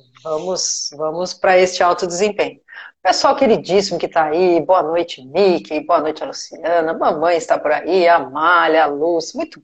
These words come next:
bem, pessoal todo aí. E aí vão contando aí pra nós, né, se vocês quiserem, que, que ideia vocês têm, né? Se, se, se vocês concordam com essa, com essa máxima aí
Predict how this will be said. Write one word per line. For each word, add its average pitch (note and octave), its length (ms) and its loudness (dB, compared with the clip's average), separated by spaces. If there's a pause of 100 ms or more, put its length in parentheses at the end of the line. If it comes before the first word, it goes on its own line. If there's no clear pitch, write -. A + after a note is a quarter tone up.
bem, D#3+ 320 -4
pessoal D#3 320 -2
todo D3 220 -6
aí. D3+ 320 -4 (580)
E F3 80 2
aí G3+ 240 6
vão A#3 180 6
contando C4 460 4
aí A3+ 120 6
pra A3+ 180 4
nós, G3+ 500 2
né, E3 220 -4
se - 140 -16
vocês D3 340 -10
quiserem, E3+ 680 -2 (640)
que, G3 360 6
que G#3+ 140 -4
ideia G3 360 4
vocês A3+ 420 2
têm, F#3+ 240 0
né? E3+ 320 -4
Se, F#3+ 840 0
se, G3+ 340 -2
se G3 240 -6
vocês G3+ 480 2
concordam F#3+ 640 0
com - 100 -4
essa, D3+ 360 -6 (100)
com - 60 -8
essa D#3 200 -2
máxima E3+ 680 -2
aí D#3 340 -6